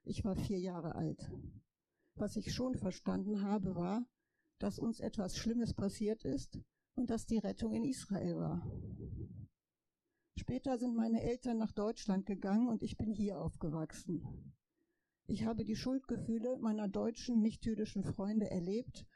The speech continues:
und immer versucht zu unterscheiden. Schuld hat man für etwas, das man tut, nicht wahr? Dann kam der siebte Oktober. Ich verstehe es nicht.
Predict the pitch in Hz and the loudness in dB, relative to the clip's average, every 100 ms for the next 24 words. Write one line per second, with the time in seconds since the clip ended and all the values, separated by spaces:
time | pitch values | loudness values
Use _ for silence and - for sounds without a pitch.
0 | _ - 196 - 240 240 226 208 214 214 | _ -4 -2 0 0 0 2 4 2 2
1 | - 208 202 190 208 175 165 147 - - | 2 2 2 0 0 0 0 -2 -2 -6
2 | - - _ _ - - 233 226 269 - | -8 -14 _ _ -8 -2 0 0 -2 -6
3 | - 214 220 220 - - 208 214 208 - | -6 0 2 2 2 0 0 0 0 2
4 | 196 - 190 190 - 202 151 - - - | 2 2 0 0 0 0 0 0 -4 -6
5 | - 185 170 190 190 240 _ _ _ _ | 0 2 4 2 0 -4 _ _ _ _
6 | _ _ _ _ _ _ _ _ _ _ | _ _ _ _ _ _ _ _ _ _
7 | _ - - - - - 208 240 247 247 | _ -6 -4 -2 -4 -4 -2 0 0 0
8 | 226 208 226 - - - - 196 165 - | -2 0 -2 0 -2 -2 -2 0 0 -2
9 | 170 - - - - - - _ _ _ | -4 -6 -8 -6 -6 -8 -12 _ _ _
10 | _ _ - - 220 208 - 247 254 160 | _ _ -6 -2 -2 -2 0 2 2 0
11 | 156 175 156 - - | -2 -2 -4 -6 -16